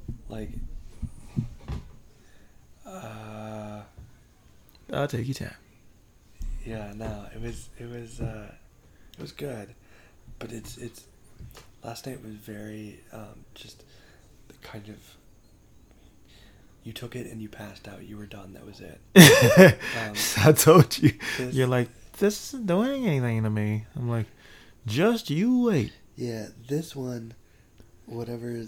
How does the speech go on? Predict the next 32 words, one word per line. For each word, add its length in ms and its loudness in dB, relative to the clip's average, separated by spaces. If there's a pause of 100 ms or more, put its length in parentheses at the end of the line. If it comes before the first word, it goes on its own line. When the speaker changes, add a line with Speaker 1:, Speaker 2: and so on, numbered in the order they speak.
(100)
Speaker 1:
uh, 160 -6 (200)
t-, 180 -16 (220)
whatever 340 -14
it 100 -12
is, 300 -14 (540)
um, 320 -14 (960)
apricot, 520 -12 (160)
I 60 -12
guess. 320 -14 (320)
Speaker 2:
Yeah, 200 4
it's 120 2
like 120 -2
Speaker 1:
Um, 280 -12 (320)
Speaker 2:
Bleiheim 800 -2 (240)
Speaker 1:
yeah, 60 -14 (140)
that 220 -10
one. 240 -8
Speaker 2:
apricot. 600 0 (220)
It's 140 0
Speaker 1:
That 60 -8
Speaker 2:
based 300 0
on 120 2
a 60 2
place 720 -4
Speaker 1:
that, 260 -8 (560)
Speaker 2:
in 140 -4
Speaker 1:
um, 40 -2
Speaker 2:
California. 520 -8
Speaker 1:
that 80 -10
one's 180 -14
good. 260 -14 (1200)
Yeah. 180 -10